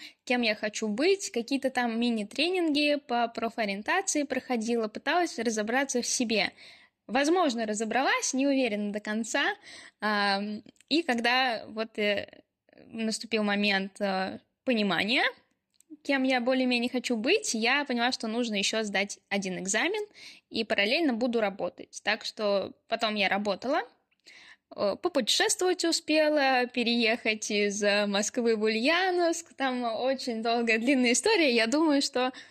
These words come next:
м, будет ещё время рассказать. Ну, в общем, занималась много чем.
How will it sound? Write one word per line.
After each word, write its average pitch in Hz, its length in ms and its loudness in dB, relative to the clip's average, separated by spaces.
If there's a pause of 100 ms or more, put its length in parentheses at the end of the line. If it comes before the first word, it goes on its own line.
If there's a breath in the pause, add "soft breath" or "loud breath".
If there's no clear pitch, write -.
(200 loud breath)
м, 202 300 -6
будет 285 340 2
ещё 254 200 2
время 254 300 2
рассказать. 247 640 0
Ну, 226 100 -2
в 294 40 4
общем, 302 340 0 (540)
занималась 226 680 -2
много 196 300 -4
чем. 180 360 -10